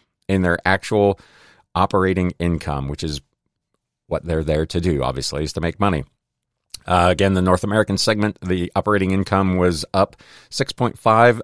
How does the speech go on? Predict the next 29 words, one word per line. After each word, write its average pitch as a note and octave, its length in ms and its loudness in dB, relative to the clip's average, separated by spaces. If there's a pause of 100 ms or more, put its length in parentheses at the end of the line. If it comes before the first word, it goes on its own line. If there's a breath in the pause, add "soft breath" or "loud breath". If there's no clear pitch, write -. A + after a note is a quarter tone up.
billion B2 460 4
dollars, B2 580 2 (120)
uh, F2 160 4
was F#2+ 120 0
up - 260 0
to C#3+ 200 2
six - 220 -4
point - 240 -6
five E2 240 0
billion E2+ 180 2
dollars, E2 320 2
rather, F2+ 340 2
uh, E2+ 320 4
compared A#2 480 -4
to A2 200 -4
last A2 320 0
year, F#2+ 260 2
an F2+ 100 -2
actual F2 360 -2
loss F2+ 340 0
of - 220 -12
point - 260 -8
two E2 220 -4
billion. C#2 420 -4
So, D#2 580 0
again, D2+ 440 -4
massive, F2+ 640 -2
massive D#2 500 -6
increases. A2 640 -4